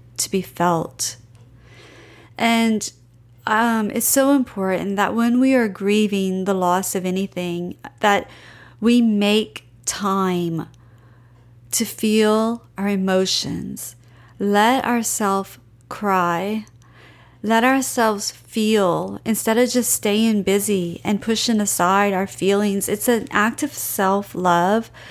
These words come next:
to sit and connect with ourselves and to let ourselves feel and grieve and cry and just m-, memor-, have rem-,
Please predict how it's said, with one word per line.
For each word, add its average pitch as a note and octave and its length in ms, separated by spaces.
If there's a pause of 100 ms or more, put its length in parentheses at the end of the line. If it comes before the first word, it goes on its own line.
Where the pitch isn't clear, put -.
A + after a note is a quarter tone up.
(320)
to B3 240
sit - 520
and G#3+ 160
connect G3 600
with A3+ 140
ourselves A3+ 840 (320)
and G#3+ 180
to A3+ 160
let G3+ 220
ourselves G3 680
feel F#3+ 640
and G3 200
grieve F#3 640
and F#3+ 180
cry F#3 960 (520)
and G#3 440 (680)
just G3+ 440 (320)
m-, G#3+ 340 (160)
memor-, A3 800 (120)
have G#3+ 300
rem-, G#3 380